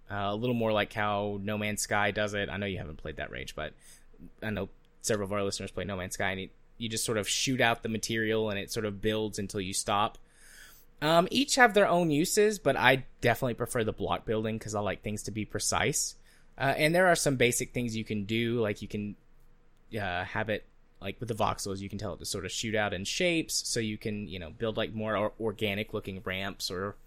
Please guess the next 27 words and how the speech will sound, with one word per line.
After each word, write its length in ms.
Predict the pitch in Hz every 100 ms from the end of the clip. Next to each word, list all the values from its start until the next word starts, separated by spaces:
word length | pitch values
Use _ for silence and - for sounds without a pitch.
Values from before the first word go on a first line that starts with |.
| - - - - -
things 200 | 104 107
like 160 | 98
that, 180 | 107 101
or 60 | 101
maybe 240 | 104 107
roofs 500 | 98 107 110 - -
for 420 | - 104 101 104 - - - - - -
your, 400 | - 71 65 120 - -
uh, 140 | 120 107
houses 760 | - 104 101 110 104 104 - - - - - - - - - _ - -
if 160 | 131
you 80 | 117
choose 240 | - 120 -
to 80 |
build 240 | 110 110 104
those. 420 | 107 107 107 - - - - -
Uh, 160 | 131 117
I 140 | 160
went 200 | 208 214
with 100 | 175
basically 400 | 135 156 - 160
just 220 | 143 139 139
a 40 |
giant 320 | 123 117 113
military 460 | 113 117 120 123 127
style 320 | - 117 113
compound. 680 | - 107 110 131 131 156 -